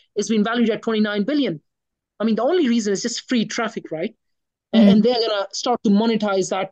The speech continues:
Speaker 1: very, very soon in whichever way format they will.
Speaker 2: Mm.
Speaker 1: Uh,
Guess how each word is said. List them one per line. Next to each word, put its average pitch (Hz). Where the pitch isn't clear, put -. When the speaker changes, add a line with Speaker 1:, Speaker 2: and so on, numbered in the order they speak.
Speaker 1:
very, 220
very 208
soon 196
in 196
whichever 208
way 196
format 190
they 185
will. 190
Speaker 2:
Mm. 208
Speaker 1:
Uh, 185